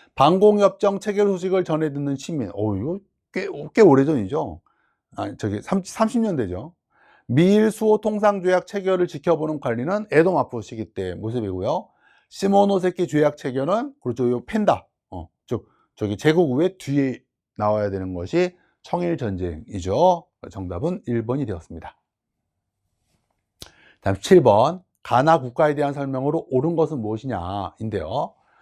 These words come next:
십구 세기 말 유럽 열강들은 식민지를 이제 막 줍줍하게 되죠. 제국주의 시대죠. 그게요. 이 나라는 이집트와 우간다 등을 먹었대요. 이집트 먹었다는 게 포인트죠. 영국이죠. 그러니까요.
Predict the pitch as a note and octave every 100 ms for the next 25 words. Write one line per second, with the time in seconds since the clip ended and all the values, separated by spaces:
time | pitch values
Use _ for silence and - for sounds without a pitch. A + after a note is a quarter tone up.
0 | _ _ - A3 A3+ A3+ G3 D#3+ C#3 G2+
1 | E2 - B2+ E3 C#3 C3 C#3+ B2+ D3+ G#3
2 | G#3+ _ _ _ _ _ - G#3 G#3+ G3+
3 | F3 D#3+ C#3+ C3 A2 G2 F#2+ _ _ _
4 | _ _ _ - F#3+ - G3+ F#3 E3 A2+
5 | B2+ A#2+ - B2 B2+ - C#3+ C3 A#2+ F#2
6 | F#2 - G2+ F2+ F2 E3+ - _ _ _
7 | - _ - C3 E3 E3 D#3+ F3+ A3 C4+
8 | D3 E3+ - E3 E3 E3 C3+ C#3+ G3+ F#3+
9 | F3+ E3 D#3 D3+ D3+ G2+ F#2+ C3 E3+ A3+
10 | F3+ D#3+ F3 E3+ D#3 G#3+ G3 C#3+ A2 E2+
11 | _ _ A#2+ D3+ G3+ F3+ A#2+ F#2+ E2+ E2+
12 | E2 F#2+